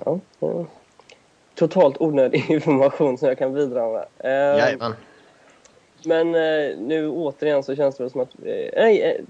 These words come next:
Speaker 1: jag kom faktiskt på en till sak att nämna. Tröjorna som de ska använda
Speaker 2: Mm.
Speaker 1: i, i, eh,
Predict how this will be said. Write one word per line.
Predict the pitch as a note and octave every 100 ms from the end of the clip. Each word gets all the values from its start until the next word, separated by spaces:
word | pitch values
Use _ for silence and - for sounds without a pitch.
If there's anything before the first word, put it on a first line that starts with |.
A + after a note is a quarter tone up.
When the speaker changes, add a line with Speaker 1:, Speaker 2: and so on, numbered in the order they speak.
| - -
Speaker 1:
jag | D#3+ F3
kom | F3+
faktiskt | E3+ D#3
på | D3+
en | C#3
till | C3+ -
sak | B2 B2+
att |
nämna. | B2 A#2 -
Tröjorna | - F3+ C#3 D3+ F3 _ _
som | E3
de |
ska | E3
använda | F3 C#3+ - - _ _ -
Speaker 2:
Mm. | A2+ C#3 F3+ - - - - -
Speaker 1:
i, | D#3 C#3 G#2+ - D3+
i, | C#3 B2
eh, | B2